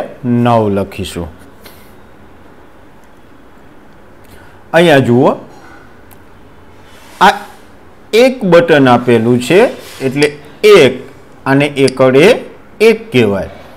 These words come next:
હવે એક બટન હતું, એક બીજું બટન મૂકીએ તો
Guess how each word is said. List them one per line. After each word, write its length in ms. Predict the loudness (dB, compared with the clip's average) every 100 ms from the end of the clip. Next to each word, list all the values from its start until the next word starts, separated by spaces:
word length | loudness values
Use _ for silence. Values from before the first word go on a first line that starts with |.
| -20 -20 -12 0
હવે 200 | 0 0 -6 -20 -10
એક 360 | -2 2 2 2
બટન 400 | 0 2 2 2
હતું, 360 | -2 -2 -4 -4 -8 -4
એક 240 | -4 -4
બીજું 400 | -4 -2 -2 -2
બટન 340 | 0 0 0 2
મૂકીએ 580 | 0 -2 -4 0 2 2 -2 -14 -20 -20 -20 -20 -6
તો 100 | -2